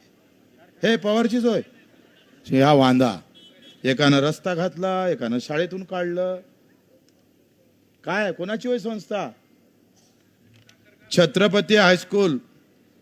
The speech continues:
कोणाचं हे? साखर कारखान्याचं. तिकडे लुटणं कमी झालं तर इकडे लुटणं सुरू.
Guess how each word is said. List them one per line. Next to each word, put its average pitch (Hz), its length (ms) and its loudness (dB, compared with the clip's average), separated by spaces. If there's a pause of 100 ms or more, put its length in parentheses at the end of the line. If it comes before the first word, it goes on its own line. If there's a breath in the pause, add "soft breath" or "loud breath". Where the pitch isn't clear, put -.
(160)
कोणाचं 233 340 0
हे? 202 220 2 (1500)
साखर 165 360 4
कारखान्याचं. 143 640 4 (640)
तिकडे 165 260 6
लुटणं 170 300 6
कमी 170 240 4
झालं 147 220 4
तर 165 60 4
इकडे 156 340 2
लुटणं 147 220 -4
सुरू. 156 280 -2